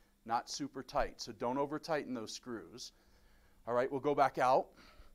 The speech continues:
And I'm gonna take and push the pantograph unit over a little bit. Once again, I don't bend very well anymore, so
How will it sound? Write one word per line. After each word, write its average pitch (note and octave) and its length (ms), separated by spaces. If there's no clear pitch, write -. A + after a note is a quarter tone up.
And C3 100
I'm B2+ 80
gonna C3 160
take C#3 220
and C3+ 100
push D3 220
the C#3 80
pantograph D3 580
unit C#3 320
over D3 220
a D3 60
little D3 220
bit. D3 240
Once B2+ 200
again, C3 200
I B2 80
don't A#2+ 260
bend C#3 240
very D3 240
well C#3 280
anymore, D3 420
so A#2+ 340